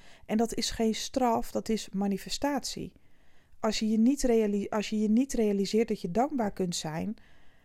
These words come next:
dan ga je alleen maar in je hoofd zitten en weerstand opbouwen en dan verlies je ook alles.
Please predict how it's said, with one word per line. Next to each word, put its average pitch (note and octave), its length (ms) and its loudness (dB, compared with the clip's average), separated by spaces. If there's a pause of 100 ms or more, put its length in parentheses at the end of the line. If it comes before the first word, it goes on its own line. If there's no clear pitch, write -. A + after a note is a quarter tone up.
(160)
dan - 120 -6
ga B3 140 2
je B3 120 4
alleen B3+ 320 4
maar A#3 140 0
in A3 80 0
je G#3 100 2
hoofd B3+ 260 2
zitten - 300 0
en G3 160 -2
weerstand G#3+ 460 0
opbouwen F3 440 -2
en A3 80 -2
dan B3 140 2
verlies A3+ 340 0
je - 100 -4
ook E3+ 180 -4
alles. - 540 -10